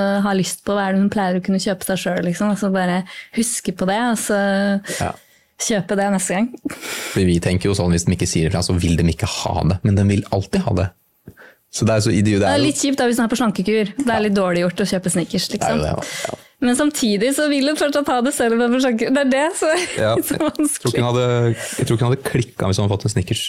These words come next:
Speaker 2: Men, men, eh, det er jo åpenbart, liksom. Jeg, jeg gjør jo ikke det selv, og jeg gjør jo egentlig lite av det jeg poster,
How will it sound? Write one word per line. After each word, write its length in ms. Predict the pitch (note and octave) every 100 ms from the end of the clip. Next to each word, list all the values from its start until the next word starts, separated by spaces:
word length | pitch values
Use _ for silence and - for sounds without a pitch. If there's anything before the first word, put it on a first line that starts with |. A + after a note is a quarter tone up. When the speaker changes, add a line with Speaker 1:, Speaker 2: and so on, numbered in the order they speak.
| -
Speaker 2:
Men, 200 | A#2 A2 A2 G#2+ G#2+ - - - - _ -
men, 220 | A2 G#2+ G#2
eh, 640 | G2+ G2 G2 G2 G2+ G2 G#2+ _ _ _ _ _ _ _ _ _ _ _ _ _ _ _ _ _
det 120 | A#2 F2+
er 80 |
jo 140 | F#2 F#2+ - G2+
åpenbart, 560 | F#2 - D#2+ D2 -
liksom. 300 | - - F#2 F2
Jeg, 300 | - G#2 A2
jeg 160 | - F#2+
gjør 140 | F2+
jo 60 | E2
ikke 100 | G#2
det 60 | F2+
selv, 240 | F#2+ G2 -
og 60 | -
jeg 140 | F#2
gjør 100 | F2+
jo 60 | F2+
egentlig 300 | F2+ F2+ F#2 F2+ - _ _ _ _ _ _ _ _ - - _ _ _ -
lite 640 | G#2+ G2+ F#2 _ _ -
av 40 | G2+
det 80 | F#2+
jeg 60 | G#2+
poster, 340 | - - G#2+